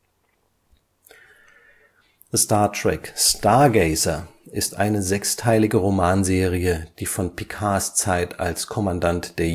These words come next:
U S S Stargazer erzählt und damit ein Prequel zur Fernsehserie bildet.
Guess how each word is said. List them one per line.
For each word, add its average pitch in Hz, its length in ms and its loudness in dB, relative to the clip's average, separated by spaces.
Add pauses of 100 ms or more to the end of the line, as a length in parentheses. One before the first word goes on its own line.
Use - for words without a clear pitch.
(140)
U 95 80 2
S 85 180 2
S - 380 0
Stargazer 95 880 0
erzählt 85 600 -2 (680)
und 107 320 0
damit 120 280 2
ein 110 180 -2
Prequel 156 560 2
zur 87 240 -4
Fernsehserie 90 880 2
bildet. 78 480 -2